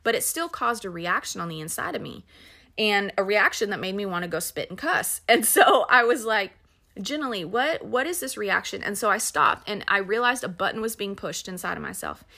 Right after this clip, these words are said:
And I was like, "Okay, Jenny, that button is only there because there's a lie that's being aggravated. What is the lie that you're believing that is making you have this reaction?" And that's called self-awareness right there. I was able to recognize, "Oop,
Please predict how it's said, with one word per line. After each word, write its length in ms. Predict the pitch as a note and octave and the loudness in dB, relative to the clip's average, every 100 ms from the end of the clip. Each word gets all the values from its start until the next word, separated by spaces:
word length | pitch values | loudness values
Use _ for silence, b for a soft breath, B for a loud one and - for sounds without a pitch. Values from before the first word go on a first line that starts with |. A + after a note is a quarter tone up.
| B B B | B B B
And 140 | G#3 | 2
I 60 | G3 | 2
was 100 | G3 | 2
like, 160 | F3+ | -4
"Okay, 160 | G3 A#3+ | -4 -4
Jenny, 260 | G3 F3+ | -6 -6
that 200 | F3 E3+ | -4 -4
button 200 | F#3 - | -4 -4
is 140 | A#3 A#3+ | -4 -6
only 180 | C4+ F4+ | -6 -4
there 400 | C4 F#3+ G#3 - B B - | -2 0 -2 -6 B B -14
because 300 | F#3+ G3+ G3 | -6 -4 -2
there's 180 | G3+ | -2
a 60 | G3 | -2
lie 480 | G3 G#3 F3+ D#3 F3 _ _ _ _ _ | -2 -2 -2 -6 -10 _ _ _ _ _
that's 260 | B3 A#3 A#3 | 0 0 0
being 200 | G3+ G3 | -8 -6
aggravated. 760 | - F#3 F3 C#3+ B2+ F#2+ A3 - _ _ _ | -4 -4 -4 -6 -8 -8 -12 -16 _ _ _
What 300 | G3+ G3+ A3 | -4 2 4
is 140 | A#3+ | 4
the 80 | C#4+ | 2
lie 320 | D#4 A3+ G#3 | 0 2 2
that 140 | A3+ A3+ | 0 -2
you're 180 | E3+ F#3 | -4 -2
believing 720 | A#3+ C4 B3 E3 D#3+ F#3 A#3+ _ - | -2 -2 -6 -6 -8 -8 -12 _ -2
that 200 | A3 G#3 | 2 2
is 160 | G3+ | 0
making 580 | G3 F#3 E3+ A3+ G#3 G#3 | -4 -6 -6 -6 -6 -6
you 140 | F#3+ | -6
have 260 | G3+ F3 F3 | -4 -4 -4
this 180 | E3+ - | -6 -10
reaction?" 600 | F3 F#3 D3+ - - - | -8 -8 -8 -8 -10 -8
And 100 | F#3 | -6
that's 160 | E3+ - | -6 -4
called 200 | B3 C4 | -6 -6
self-awareness 920 | - D#3 E3+ G#3 G3+ - G#1+ G3+ - | -8 -8 -6 -6 -8 -10 -12 -12 -10
right 180 | - - | -10 -8
there. 240 | - - - | -10 -10 -6
I 80 | F3+ | -4
was 160 | E3+ F3+ | -4 -4
able 160 | F3 | -4
to 80 | G#3 | -2
recognize, 560 | A#3 A3 G3 F#3+ - - | 0 0 -2 -4 -4 -4
"Oop, 260 | - G#4+ - | -2 -2 -4